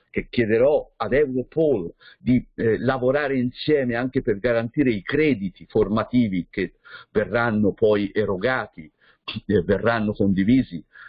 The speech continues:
da questo progetto di Accademia Mediterranea, e, e chi volesse aderire alla comitato promotore che già, eh, ha più di cinquanta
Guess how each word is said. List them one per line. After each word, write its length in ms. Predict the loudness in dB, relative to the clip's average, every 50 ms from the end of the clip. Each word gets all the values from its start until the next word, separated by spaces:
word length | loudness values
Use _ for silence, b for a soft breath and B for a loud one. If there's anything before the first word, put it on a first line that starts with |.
| B
da 120 | _ -8 -8
questo 500 | -2 -4 -4 -4 -4 _ -2 0 0 0
progetto 680 | -2 -4 0 2 2 2 2 2 0 0 -2 _ -10 -6
di 240 | -4 -4 -4 -4 -6 _
Accademia 600 | _ -6 -4 -2 -2 0 0 0 0 0 -2 -2
Mediterranea, 960 | 0 0 2 2 2 2 0 0 0 -2 -2 -2 -2 0 0 0 0 0 0
e, 600 | 0 2 2 4 4 2 2 2 2 0 0 -2 B B B B B B B B
e 200 | -6 -6 -6 _ _ -8 -2
chi 140 | 0 2 2
volesse 540 | 2 2 2 2 0 -2 -4 -10 -4 -2
aderire 760 | -2 -2 0 0 0 0 0 0 0 2 2 2 2 -2 -4 _ _ _ _ _ _ _ _ _ _ _ _ _ _
alla 440 | -2 -2 0 0 0 -2 -2 -4 -10 _ _
comitato 640 | _ 0 2 2 2 2 2 0 -2 0 -2 -4 -2
promotore 560 | 0 0 0 0 0 2 2 2 2 2 0
che 160 | -4 -6 -8
già, 280 | -2 -2 -2 -2 -2 -6 -12 _ _ _
eh, 460 | _ -2 -2 0 0 -2 -4 -4 -6 -4 -2
ha 240 | -2 -2 -2 -4 -8 -18 -20 _
più 160 | _ -2 0 0
di 140 | 2 0
cinquanta 880 | 0 2 2 0 0 2 2 2 2 2 0 -2 0 -2 -2 -2 -2 _